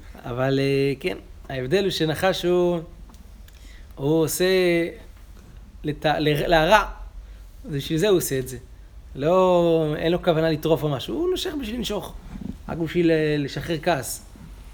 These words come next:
אז זה קשור, כן, למלחמת גוג ומגוג, המשל הזה, כמו שדיברנו אז. טוב. "אף כך ישראל צרות אחרונות משככות את הראשונות", היינו פה בעינייה.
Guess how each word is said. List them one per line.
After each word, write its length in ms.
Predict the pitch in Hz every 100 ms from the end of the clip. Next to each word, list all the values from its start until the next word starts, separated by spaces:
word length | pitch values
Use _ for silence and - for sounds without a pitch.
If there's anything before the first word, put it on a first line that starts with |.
| - - -
אז 180 | 120 120
זה 240 | 131 135 131
קשור, 320 | 147 - 156
כן, 160 | 139 147
למלחמת 340 | 139 - 151
גוג 140 | 139 139
ומגוג, 360 | 135 127 180
המשל 300 | 165 147 151
הזה, 300 | 147 143 143 131
כמו 140 | 143
שדיברנו 580 | 127 135 131 127 127 131
אז. 140 | 131 -
טוב. 140 | 139 - - - - - -
"אף 180 | 202 208
כך 160 | 269 226
ישראל 360 | - 185 208
צרות 380 | - 175 202 226
אחרונות 680 | 175 175 165 202 196 196 - - - -
משככות 580 | 165 156 160 - 196 180
את 120 | 170
הראשונות", 460 | 156 147 - 127 113
היינו 200 | 131 131
פה 80 | 127
בעינייה. 320 | 127 123 127